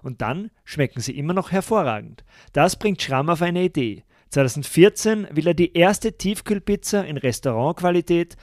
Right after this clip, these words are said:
auf den Markt bringen. Doch der Markt für Tiefkühlpizzen wird von zwei Platzhirschen beherrscht. Einerseits Doktor Oetker mit den Marken Restaurante und die Ofenfrische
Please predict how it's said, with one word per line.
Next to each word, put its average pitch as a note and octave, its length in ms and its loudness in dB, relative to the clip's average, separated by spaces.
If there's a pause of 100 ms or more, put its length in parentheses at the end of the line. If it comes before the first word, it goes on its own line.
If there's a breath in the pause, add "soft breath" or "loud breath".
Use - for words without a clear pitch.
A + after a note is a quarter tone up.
(120 soft breath)
auf - 180 -6
den D#3+ 160 -4
Markt C#3 300 -4
bringen. - 320 -14 (480 soft breath)
Doch E3+ 140 4
der F#3+ 120 4
Markt A3 320 4
für B3 140 0
Tiefkühlpizzen G#3 880 -2
wird D3+ 160 6
von C#3+ 160 -2
zwei D3+ 240 4
Platzhirschen C#3+ 680 0
beherrscht. D#3+ 580 2 (180)
Einerseits C#3+ 600 0
Doktor B2+ 320 0
Oetker C#3+ 360 0
mit E3 220 -2
den C3 100 0
Marken B2 380 -2
Restaurante C3 680 -4
und A#2+ 160 -6
die A#2+ 80 -6
Ofenfrische E3+ 760 -6